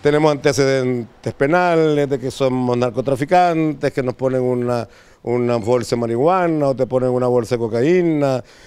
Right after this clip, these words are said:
de que lesionaste a alguien, que tenías un proceso, el caso de, de Irlanda Jerez,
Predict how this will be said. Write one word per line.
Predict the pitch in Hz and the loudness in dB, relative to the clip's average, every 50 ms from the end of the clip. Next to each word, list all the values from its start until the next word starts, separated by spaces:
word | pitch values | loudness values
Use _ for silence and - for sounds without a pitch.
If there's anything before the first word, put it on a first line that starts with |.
| - - | -18 -8
de | 113 117 120 113 | -4 -2 -2 0
que | 120 120 120 117 | 0 0 0 2
lesionaste | 110 123 110 - 117 117 123 117 - - 127 120 | 0 0 0 0 0 0 0 -2 -2 0 0 2
a | 120 151 175 175 | 4 4 4 2
alguien, | 170 165 151 143 135 | 2 0 0 -2 -2
que | 143 | -2
tenías | 127 123 131 127 131 131 | -2 -2 0 0 0 0
un | 127 120 120 | 0 -2 -4
proceso, | 127 135 123 110 135 127 123 | -4 -2 -2 -2 -2 -2 -2
el | 117 | -2
caso | 110 - 123 107 - - 127 | -2 -4 -6 -4 -2 0 2
de, | 131 127 123 110 - - - - - | 2 2 2 0 -4 -8 -20 -18 -6
de | - 120 | -2 0
Irlanda | 127 123 123 127 120 117 117 113 | 2 2 2 2 0 0 0 0
Jerez, | 104 104 98 110 151 185 156 - | 0 2 2 2 2 0 -2 -6